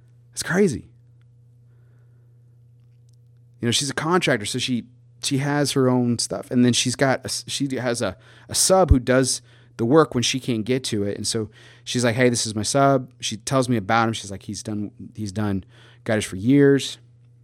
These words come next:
on this particular, you know, in this particular area. He knows these homes really well,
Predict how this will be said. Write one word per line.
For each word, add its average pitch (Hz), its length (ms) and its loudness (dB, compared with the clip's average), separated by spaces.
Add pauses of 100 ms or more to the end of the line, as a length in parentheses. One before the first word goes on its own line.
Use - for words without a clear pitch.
(240)
on 127 160 -4
this 123 120 -2
particular, - 480 -4
you 117 120 0
know, 98 240 -2 (280)
in 123 120 2
this 123 80 4
particular - 480 -6 (100)
area. 156 480 6 (240)
He 101 140 -4
knows 92 200 -2
these 87 140 -8
homes 165 420 4
really 156 220 2
well, 147 380 2